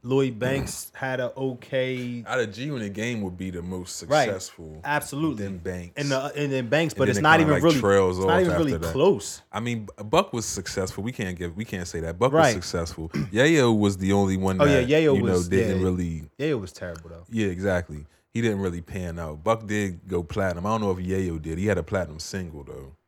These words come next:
Speaker 2: which was led by fifty. So I don't,
Speaker 1: Right.
Speaker 2: I don't even really know if that counts. But yeah, you don't see those guys saying any, anything like this about fifty. Not, not Banks either. <clears throat> But, uh, I don't know, man. But like you were saying, it just goes back to not knowing the business.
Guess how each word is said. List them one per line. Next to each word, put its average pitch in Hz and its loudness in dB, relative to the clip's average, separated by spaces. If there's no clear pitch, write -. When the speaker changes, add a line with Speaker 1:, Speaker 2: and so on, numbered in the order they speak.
Speaker 2:
which 98 -4
was 85 -8
led 90 -2
by 78 -8
fifty. 80 -10
So - -12
I - -8
don't, 113 0
Speaker 1:
Right. 120 6
Speaker 2:
I 101 0
don't 101 0
even 90 -4
really 85 -8
know 82 -10
if 76 -14
that 85 -10
counts. - -18
But 107 0
yeah, 110 4
you 117 4
don't 139 2
see 120 -4
those 110 2
guys 90 2
saying 87 -4
any, 82 -6
anything 87 -8
like 87 -6
this 87 -8
about 80 -10
fifty. 78 -14
Not, 107 0
not 101 0
Banks 104 -2
either. 87 0
<clears throat> - -
But, 95 -6
uh, 95 0
I 101 -4
don't 139 -2
know, 139 4
man. 107 4
But 98 4
like 107 4
you 107 0
were 101 2
saying, 117 0
it 98 2
just 95 0
goes 98 4
back 95 2
to 98 -4
not 90 -2
knowing 92 -2
the 82 -6
business. 82 -6